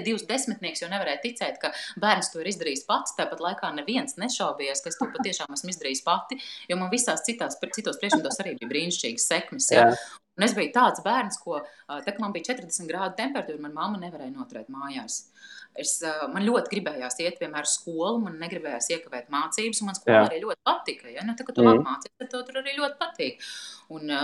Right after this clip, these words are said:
Speaker 1: man mammai bija ļoti grūti, es arī gāju vadīt koncertus, tad četrdesmit grādu temperatūru Ķīpsalā uz lielās skatuves, ā, ā, gan dejoju, gan vadīju koncertus, ā.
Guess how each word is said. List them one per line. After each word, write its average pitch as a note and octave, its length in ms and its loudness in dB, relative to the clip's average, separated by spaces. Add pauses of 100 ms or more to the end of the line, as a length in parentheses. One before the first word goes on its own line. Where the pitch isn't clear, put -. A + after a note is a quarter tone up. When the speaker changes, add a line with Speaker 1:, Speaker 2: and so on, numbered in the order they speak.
Speaker 1:
man E3+ 320 -6
mammai F#3+ 320 2
bija E3+ 160 -2
ļoti F#3 160 0
grūti, G3+ 320 -4
es - 80 -6
arī C3 140 -2
gāju F3+ 340 0
vadīt F3 340 -2
koncertus, A#3 560 2
tad D#3 320 -10
četrdesmit F3+ 540 -4
grādu G3 320 0
temperatūru F3+ 680 -4
Ķīpsalā F#3 600 0 (400)
uz D#3 120 -6
lielās F#3+ 380 2
skatuves, D#3+ 840 0
ā, D3 240 -2 (340)
ā, D3 220 -4
gan D#3 160 -6
dejoju, F#3+ 560 2
gan E3 180 -6
vadīju D#3 340 -2
koncertus, G3+ 840 -2
ā. C#3+ 140 -4